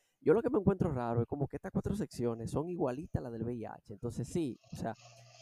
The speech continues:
hay uno, hay unos papers que publican la secuencia genética y sí, o sea, el virus tiene, es muy raro, o sea, señores, yo no estoy diciendo nada, es raro que eso pase, pero no es imposible. Entonces,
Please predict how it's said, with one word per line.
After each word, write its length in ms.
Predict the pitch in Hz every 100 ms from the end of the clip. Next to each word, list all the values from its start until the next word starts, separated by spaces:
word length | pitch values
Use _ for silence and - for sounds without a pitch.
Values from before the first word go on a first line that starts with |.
| - - _
hay 260 | - 123 165
uno, 320 | 175 165 147
hay 120 | 127 147
unos 180 | 170
papers 360 | - 127 117 135
que 120 | 123
publican 680 | - 110 135 131 117 117 95
la 120 | 113
secuencia 420 | 110 - 113 135
genética 460 | 151 139 113 - -
y 80 | -
sí, 240 | 143 160
o 80 | 117
sea, 200 | - - -
el 100 | -
virus 240 | 104 127
tiene, 320 | 139 135 127 -
es 120 | 123
muy 160 | 175 160
raro, 340 | 147 131 117
o 60 | 135
sea, 300 | 104 - - - _ -
señores, 480 | - 131 123 110
yo 80 | 120
no 80 | 117
estoy 180 | - 120
diciendo 280 | 113 117 113
nada, 280 | 113 113 110
es 160 | 113
raro 360 | 120 131 123 117
que 120 | -
eso 140 | 110 -
pase, 360 | 110 - -
pero 200 | - 113
no 60 | 110
es 20 |
imposible. 580 | 110 117 - 139 123 - _ _ _ _ _ _ _ _ _ -
Entonces, 320 | - 196 185